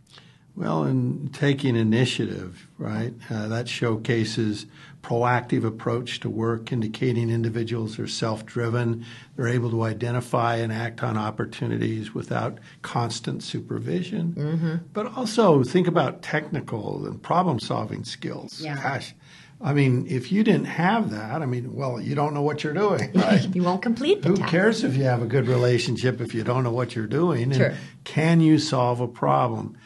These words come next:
Speaker 1: So these things, it, it's like, duh, those things are more important than your relationship, right?
Speaker 2: When it comes to the performance.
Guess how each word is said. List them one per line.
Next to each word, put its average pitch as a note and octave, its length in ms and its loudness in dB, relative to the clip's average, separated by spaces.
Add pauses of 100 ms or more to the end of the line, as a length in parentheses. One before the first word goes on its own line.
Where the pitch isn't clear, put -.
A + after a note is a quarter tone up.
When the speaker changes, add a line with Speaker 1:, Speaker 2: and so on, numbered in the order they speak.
(260)
Speaker 1:
So E3+ 480 6
these G3+ 460 2
things, C#3+ 520 2 (100)
it, D#3+ 260 -2
it's F#3 240 -2
like, C3+ 220 2 (240)
duh, F#3 500 4 (540)
those F3+ 360 4
things C3+ 360 2
are A2+ 100 0
more D3 380 6
important D3 800 2
than A#2+ 160 -2
your A2+ 140 -2
relationship, B2 1000 -4
right? D#3 280 -2
Speaker 2:
When F3 120 2
it F3+ 120 -4
comes D#3 380 -2
to C3+ 240 -6
the C3 100 -6
performance. C3 640 -8